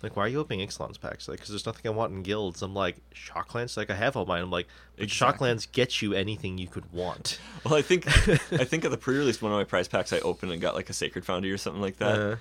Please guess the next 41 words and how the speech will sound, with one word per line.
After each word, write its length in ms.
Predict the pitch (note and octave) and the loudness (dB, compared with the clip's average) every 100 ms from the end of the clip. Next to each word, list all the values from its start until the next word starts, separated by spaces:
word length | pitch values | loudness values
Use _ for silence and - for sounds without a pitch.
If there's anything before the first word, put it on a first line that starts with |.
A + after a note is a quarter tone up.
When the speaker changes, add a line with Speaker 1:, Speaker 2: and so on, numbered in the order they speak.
| - | -6
Speaker 2:
And 80 | A#2 | -2
I'm 60 | A#2 | 0
like, 140 | G#2+ | 2
"Sweet." 680 | - - - G#2+ F#2+ C3+ C3 | 0 0 0 -2 -2 0 0
And 80 | G2+ | -2
you're 120 | G2 | -2
like, 180 | G2+ G2+ | 0 4
"Oh, 100 | A#2+ | 4
do 80 | F#2+ | 4
you," 160 | E2 | 0
uh, 60 | F#2 | 2
it, 240 | F#2 G#2+ - - | 2 2 -2 -2
it 140 | G2+ F#2+ | -2 0
was 160 | F#2 | -2
like, 180 | G2 - - | -2 -2 -4
"Sweet, 240 | D3+ C3 | 2 8
I 100 | A#2+ | 10
already 180 | B2 A#2 | 10 6
have 160 | B2+ | 2
four 200 | A#2+ G#2+ | 2 2
of 40 | F#2+ | 4
these." 200 | E2+ F#2+ | 2 0
I'm 60 | F2+ | -4
like, 100 | G#2+ | -4
"Here, 140 | B2+ | -6
John, 320 | F#2+ F2+ G#2+ | 0 2 2
<laughs> 40 | A2+ | 2
I 60 | |
can 120 | A#2 | 2
Speaker 1:
Yeah. 200 | C3+ A2 | 6 8
Speaker 2:
pass 120 | G#2+ - | 8 6
them 80 | C#3+ | 4
on 60 | |
my 100 | G#2+ | 2
debt. 320 | G2+ G#2 E2+ | 2 2 2
Like, 100 | F2+ | 0
this 160 | G3 - | 0 -2
is 100 | G2 | -4
good." 340 | E2+ G#2+ D#2+ - - - - - - | -2 -2 -2 -6 -12 -14 -12 -8 -2
<laughs> 20 | F#2+ A2+ | 0 4
Speaker 1:
Like, 160 | A#2 | 4